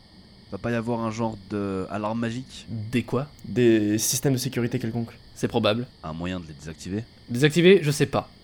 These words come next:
Speaker 2: Mais je peux au moins tenter de les détecter.
Speaker 1: Ah, eh ben, je suis bien content que tu aies prévenu avant que l'on tente de rentrer.
Speaker 2: Excuse-moi, hein, mais je peux pas toujours penser à tout.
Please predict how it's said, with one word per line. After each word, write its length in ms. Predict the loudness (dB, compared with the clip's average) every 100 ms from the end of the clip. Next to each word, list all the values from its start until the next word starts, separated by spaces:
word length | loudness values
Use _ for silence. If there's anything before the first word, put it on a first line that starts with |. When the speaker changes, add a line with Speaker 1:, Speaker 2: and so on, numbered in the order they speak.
| -14 -2
Speaker 2:
Mais 340 | 2 4 4
je 120 | 2
peux 120 | 2 4
au 100 | 6
moins 200 | 6 4
tenter 300 | 2 2 2
de 40 |
les 60 | 2
détecter. 480 | 0 -2 -4 -10 -4
Speaker 1:
Ah, 240 | 2 2 0 -14 -18 -18 -10
eh 60 | -2
ben, 100 | 0
je 80 | 0
suis 120 | -2
bien 220 | 0 2
content 280 | 2 0 0
que 80 | -2
tu 60 |
aies 20 | -6
prévenu 320 | -2 0 2
avant 100 | 0
que 80 | -2
l'on 100 | -2
tente 140 | 0
de 80 | 2
rentrer. 340 | 0 -2 -6 -8 -12 -8
Speaker 2:
Excuse-moi, 520 | -4 2 4 6 6
hein, 260 | 6 4 0
mais 100 | -4
je 60 | -4
peux 80 | -2
pas 120 | -2
toujours 180 | -2 -2
penser 240 | 0 0
à 80 | 2
tout. 240 | 2 2